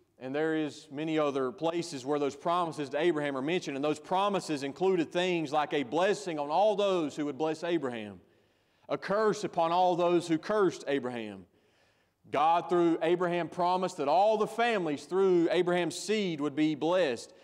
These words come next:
and He promised that Abraham would be given a, a land that would be his and would be his people's. Abraham's seed would be more numerous than the dust of the earth, and similarly, God promised that Abraham would have a seed that you, if you could number the stars, then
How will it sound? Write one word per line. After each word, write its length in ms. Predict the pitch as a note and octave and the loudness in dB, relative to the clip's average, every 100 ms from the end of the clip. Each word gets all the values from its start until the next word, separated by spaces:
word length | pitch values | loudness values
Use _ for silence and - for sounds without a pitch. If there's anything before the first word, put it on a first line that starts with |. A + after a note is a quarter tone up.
| - - | -14 -6
and 80 | |
He 60 | D3+ | -4
promised 540 | - F3+ G#3+ G#3+ F3+ | -2 0 0 0 -2
that 100 | D#3 | 0
Abraham 500 | D#3+ G#3 F#3 F3 E3 | 2 2 2 2 0
would 140 | D#3 D3+ | 0 0
be 220 | E3+ E3 | 0 0
given 440 | C#3+ G#3 F#3+ D3+ - - - - | 0 0 0 -4 -8 -16 -20 -4
a, 240 | D#3 D3+ D3 - | 0 0 -2 -4
a 120 | D3 | -2
land 560 | D3 D#3+ G#3 G3 C#3+ B2 | 0 0 0 -2 -4 -2
that 140 | D3 | -2
would 140 | D#3 D3 | 0 0
be 160 | F3+ | 0
his 420 | D#3 G#3 G#3+ F3 C#3 | 2 2 2 2 0
and 120 | C#3+ | -4
would 100 | C#3+ | -2
be 160 | F3+ | 0
his 300 | F3 F3+ C#3 - | 2 2 -2 -8
people's. 420 | - F#3 C#3+ B2 | -4 -2 -2 -2
Abraham's 520 | D#3 G3 F3+ F#3+ F#3 - | 0 0 2 0 0 -4
seed 420 | - A#3 A#3 F3+ | -4 -2 -2 -2
would 100 | D#3 | 0
be 120 | F3 | 0
more 180 | F3+ F#3+ | 0 0
numerous 580 | F3+ G#3 A3+ F#3 D3 - | 2 4 4 2 0 0
than 240 | F3 F3+ | 0 2
the 100 | D#3 | 0
dust 380 | C3+ F#3 G#3+ G#3 | 2 2 0 0
of 100 | F#3+ | 0
the 120 | F3 | 2
earth, 360 | G3+ A3 G#3 D#3+ | 4 2 2 0
and 120 | C3 - - | -4 -8 -20
similarly, 640 | - - G#3+ A#3 A3 G#3 F#3+ | -12 -2 0 2 2 2 2
God 260 | F3+ E3+ | 2 0
promised 480 | - G3+ G#3+ G#3 - | 0 0 2 0 -2
that 80 | D#3+ | 0
Abraham 480 | G3 G3+ G3 G#3 G3 | 0 0 0 0 0
would 100 | F3 | 0
have 140 | F3 | 2
a 100 | D#3 | 0
seed 500 | C#3+ G#3 A3 G#3+ F3 | -2 -2 0 -2 -2
that 140 | D#3+ - - - - | -4 -6 -18 -20 -12
you, 200 | D#3 G#3+ | -4 -2
if 200 | F3+ E3+ | 0 -2
you 120 | G#3+ | -2
could 120 | A3 | 0
number 300 | F#3+ A3 G#3 | 0 0 0
the 100 | F3 | 0
stars, 600 | D#3 - A3 A#3+ A#3 A3 D#3+ | -2 0 2 4 4 2 0
then 280 | F3+ D3+ | 0 0